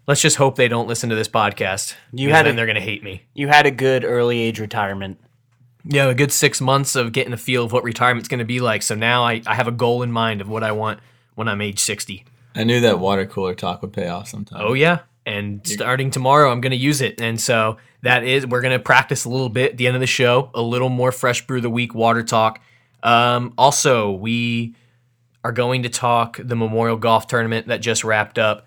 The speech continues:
Speaker 1: We'll, we'll probably mention Tiger as we usually do, but
Speaker 2: Very good transition into this.
Speaker 1: Yeah, thank you. Um, and, and then the N B A Finals.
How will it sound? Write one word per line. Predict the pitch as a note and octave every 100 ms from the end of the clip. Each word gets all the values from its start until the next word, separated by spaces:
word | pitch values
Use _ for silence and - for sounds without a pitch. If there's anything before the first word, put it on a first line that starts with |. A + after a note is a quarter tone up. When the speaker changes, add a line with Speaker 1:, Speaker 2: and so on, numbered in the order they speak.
| _
Speaker 1:
We'll, | B2 A#2+
we'll | A#2 A#2
probably | C3 A#2 A2+ A2
mention | G#2+ A2 - G2
Tiger | A#2 G2+ G2 G#2
as | G2+
we | G#2+
usually | G#2 G#2 G#2+
do, | F#2+ G#2 G#2
but | G#2 G#2 - -
Speaker 2:
Very | B2+ D3
good | D3+ C3+
transition | - C3 A#2 B2 A#2+ G#2+
into | G2 F#2+
this. | G2 - -
Speaker 1:
Yeah, | B3 A2 - -
thank | C3+ B2+
you. | G2+ F2 _ _ _ C3
Um, | B2 B2 A#2 A#2 A2+ - _ _ -
and, | B2+ B2+ B2+ B2+ B2+ B2+ B2 B2 B2 -
and | A#2+
then | A#2+ A#2 A#2
the | A2+
N | A#2
B | A#2 A2+
A | G#2+
Finals. | - G#2+ G2 F2 - -